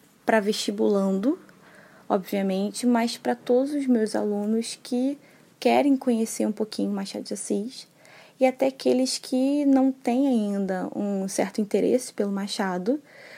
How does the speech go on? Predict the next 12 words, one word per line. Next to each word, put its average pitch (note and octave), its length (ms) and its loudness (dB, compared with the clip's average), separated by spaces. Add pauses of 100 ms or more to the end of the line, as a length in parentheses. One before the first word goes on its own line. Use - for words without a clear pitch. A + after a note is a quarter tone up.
(140)
mas A#3 240 2
que - 100 -12
precisam A#3+ 500 0
conhecer A#3+ 460 0
esse B3 240 -2
grande G#3 260 -2
escritor G3+ 520 -2
da G3 120 -2
língua F#3+ 260 -2
portuguesa, F#3 720 -4
que - 200 -4
é F3+ 260 -4